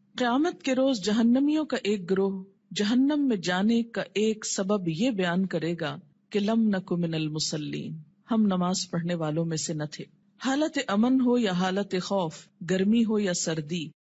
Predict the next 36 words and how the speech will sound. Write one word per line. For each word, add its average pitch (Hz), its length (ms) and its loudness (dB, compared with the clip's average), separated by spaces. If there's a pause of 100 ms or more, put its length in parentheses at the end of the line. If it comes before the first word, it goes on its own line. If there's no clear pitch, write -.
(180)
तंदुरुस्ती 247 540 2
हो 285 180 0
या 226 140 0
बीमारी, 170 640 -2 (360)
हत्ता 294 280 -2
के 285 160 -2
जिहाद 208 440 0
और 220 60 0
क़िताल 226 460 -2
के 233 140 -2
मौके 180 360 -2
पर 170 260 -4 (300)
ऐन 311 320 0
मैदान 220 540 2
जंग 254 300 2
में 240 160 4
भी 208 100 -2
ये 185 160 0
फर्ज 202 280 -4
साकित - 540 -4
नहीं 160 220 -4
होता। 147 360 -12 (380)
रसूल 226 300 0
अकरम 214 340 0
सल्लल्लाहु 190 600 0
अलैहि 185 220 -2
वसल्लम 185 600 -2 (340)
पांच 247 440 0
फर्ज 254 300 -2
नमाजों 202 460 0
के 220 120 -6
अलावा 180 560 -2 (360)
नमाज 208 360 2
तहज्जुद, 190 640 -2 (300)
नमाज 208 400 2
इशराक, 180 540 -2